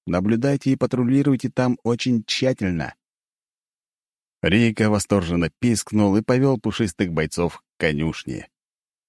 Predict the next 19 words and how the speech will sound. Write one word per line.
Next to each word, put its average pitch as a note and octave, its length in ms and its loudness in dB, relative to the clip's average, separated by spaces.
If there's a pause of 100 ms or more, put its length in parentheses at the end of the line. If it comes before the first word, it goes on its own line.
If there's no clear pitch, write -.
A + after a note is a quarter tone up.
(240)
Мариус A#2+ 420 2
быстро G#2+ 360 0
седлает F2+ 460 0
им F2 120 0
коней F2 300 -2
для D2+ 120 -6
поездки. - 640 -6 (680)
Он F#3 200 0
привык G3+ 540 2
к - 80 0
регулярным F#2 560 2
походам F2 400 -2
енотов A#2 500 -2 (580)
и G#2 80 2
знает, E3 420 2
что - 180 -2
от G2+ 120 -4
него F#2+ 180 0
требуется. - 640 -8